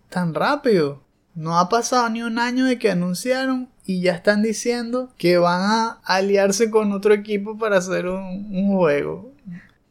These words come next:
Entonces se podría ver de varias formas, ¿no? Yo he visto también la opinión de muchas personas importantes de la industria, he escuchado David Jaffe,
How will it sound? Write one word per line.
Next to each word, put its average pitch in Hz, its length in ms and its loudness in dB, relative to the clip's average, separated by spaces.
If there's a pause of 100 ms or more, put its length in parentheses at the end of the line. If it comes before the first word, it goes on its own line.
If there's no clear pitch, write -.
(140)
Entonces 175 320 -4
se 240 140 4
podría 190 480 4
ver 240 200 6
de 254 120 4
varias 247 400 2
formas, 185 520 0
¿no? 220 340 -2 (340)
Yo 165 160 2
he 165 100 8
visto 185 300 0
también 180 420 -2
la 196 100 6
opinión 185 360 -2
de 170 80 -2
muchas 185 380 -2
personas 175 760 -4
importantes 165 680 -2
de 190 80 -2
la 175 100 -4
industria, 208 800 2
he 180 40 4
escuchado 160 680 0
David 156 420 0
Jaffe, 185 760 -2